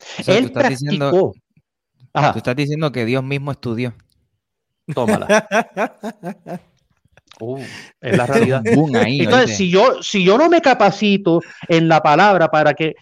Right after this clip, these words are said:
Speaker 2: tener una relación adecuada con el Padre, según
Speaker 1: Amén.
Speaker 2: Cristo, para que yo expresar verdaderamente eso,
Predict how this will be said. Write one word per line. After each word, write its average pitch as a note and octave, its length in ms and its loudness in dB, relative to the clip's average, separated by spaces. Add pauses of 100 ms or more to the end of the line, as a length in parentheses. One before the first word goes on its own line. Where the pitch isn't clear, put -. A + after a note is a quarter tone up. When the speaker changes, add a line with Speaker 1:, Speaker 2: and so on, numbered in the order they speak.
(120)
Speaker 2:
tener C#3+ 180 2
una C4 220 2
relación A3+ 460 0
adecuada G#3+ 420 4
con G#3 220 -2
el D3+ 100 -8
Padre, D#3 480 4
según D#3 360 0
Speaker 1:
Amén. B3 100 -2
Speaker 2:
Cristo, G#3 500 0
para C#3+ 240 0
que D3 220 -6 (160)
yo B2+ 160 2
expresar G#3+ 840 0
verdaderamente G3 1120 0
eso, F3 300 -2